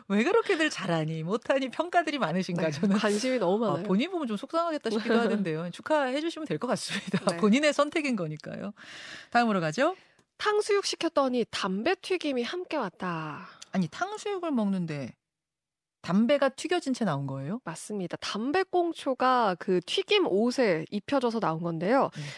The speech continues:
Speaker 2: 한 중국집에서 탕수육을 주문해서 한창 먹고 있었는데 좀 이상해서 보니까 탕수육 한 조각에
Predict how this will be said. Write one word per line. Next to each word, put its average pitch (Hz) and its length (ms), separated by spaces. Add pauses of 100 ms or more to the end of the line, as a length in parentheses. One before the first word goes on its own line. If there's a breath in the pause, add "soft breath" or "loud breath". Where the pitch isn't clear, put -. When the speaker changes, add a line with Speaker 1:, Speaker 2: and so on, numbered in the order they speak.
Speaker 2:
한 392 180
중국집에서 285 760
탕수육을 339 460
주문해서 202 440
한창 262 360
먹고 214 360
있었는데 202 600 (440 loud breath)
좀 370 120
이상해서 320 400
보니까 196 580 (140)
탕수육 381 520 (100)
한 392 140
조각에 330 520